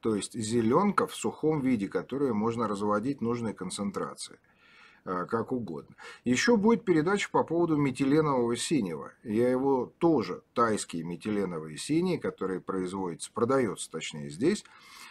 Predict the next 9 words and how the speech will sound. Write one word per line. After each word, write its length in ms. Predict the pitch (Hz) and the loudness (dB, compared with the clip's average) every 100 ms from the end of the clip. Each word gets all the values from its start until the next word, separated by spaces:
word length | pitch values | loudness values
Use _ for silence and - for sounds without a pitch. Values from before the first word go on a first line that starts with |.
| - - | -12 -2
Я 160 | 131 | 0
его 160 | 131 127 | 0 -2
точно 360 | 143 135 135 | -2 -2 -2
так 240 | 123 117 107 | 0 0 0
же 120 | 101 | -2
опробую, 800 | - 151 - 151 107 87 78 71 _ - | 0 0 4 2 2 -2 -6 -10 _ -10
э, 20 | 107 | -4
на 1000 | 101 98 95 95 95 101 110 104 98 90 | -2 -2 -2 -2 -2 -2 0 0 0 -4
себе 520 | - 120 101 139 | -4 -2 0 0